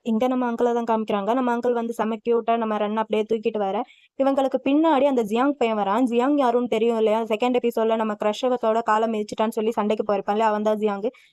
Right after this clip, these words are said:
அவன் வந்துட்டு நம்ம அங்கிள் வந்து நம்ம ரன்னை இப்படி தூக்கிட்டு போறதை பார்த்துட்டு, "ஏதோ சரியில்லை" அப்படின்னு சொல்லிட்டு அவனோட மொபைல்ல வந்து நம்ம அங்கிளையும் ரன்னையும் அப்படியே போட்டோ எடுத்துக்கிறான். போட்டோ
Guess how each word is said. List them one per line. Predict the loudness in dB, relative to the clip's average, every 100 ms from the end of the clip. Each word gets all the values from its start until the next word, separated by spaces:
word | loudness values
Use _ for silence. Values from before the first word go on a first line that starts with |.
| _
அவன் | 0 2 2
வந்துட்டு | 0 0
நம்ம | 0 0
அங்கிள் | 2 2
வந்து | 2 0
நம்ம | 0 0
ரன்னை | 0 0
இப்படி | -2 -2
தூக்கிட்டு | -2 -2 0
போறதை | 0 0 -2
பார்த்துட்டு, | -2 -2 -2 0 0
"ஏதோ | 0 0
சரியில்லை" | 0 0 2 0
அப்படின்னு | 0 -2 -2
சொல்லிட்டு | -4 0 0
அவனோட | 0 0 0
மொபைல்ல | 0 0 0 0
வந்து | 0 -2
நம்ம | 0 0
அங்கிளையும் | -2 -2 0 2 0
ரன்னையும் | -2 -4 -2
அப்படியே | 0 0
போட்டோ | 0 0
எடுத்துக்கிறான். | -2 -2 -4 -6 -8 _ -6
போட்டோ | 0 2